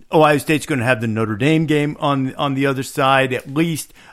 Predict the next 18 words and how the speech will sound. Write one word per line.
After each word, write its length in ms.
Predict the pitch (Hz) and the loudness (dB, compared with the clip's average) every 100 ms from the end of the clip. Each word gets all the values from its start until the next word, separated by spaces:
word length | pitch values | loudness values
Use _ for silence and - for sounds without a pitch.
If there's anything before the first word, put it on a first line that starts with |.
| - | -2
uh, 140 | 127 | 0
Ohio 260 | 120 143 135 | 2 0 0
State's 320 | - 139 - | -2 -4 -4
gonna 240 | 143 123 | -4 -4
have 400 | 110 131 123 107 | -2 2 2 0
the 100 | 110 | -6
trip 280 | 107 156 147 | -4 -4 -4
to 80 | 131 | -6
Wisconsin, 800 | 113 - - 160 165 156 165 156 | -8 -8 -2 0 0 0 -4 -4
which 180 | 147 156 | -4 -2
Michigan 420 | 151 139 147 139 | -2 0 -4 -4
does 180 | 131 120 | -4 -2
not 220 | 143 - | -2 0
have, 280 | 131 131 131 | 0 2 0
assuming 440 | 123 - 147 139 | -4 -4 -2 -2
that 100 | 131 | -4
Wisconsin 580 | 123 - 131 123 120 127 | -8 -6 -2 -2 -4 -6
is, 220 | 120 117 | -4 -6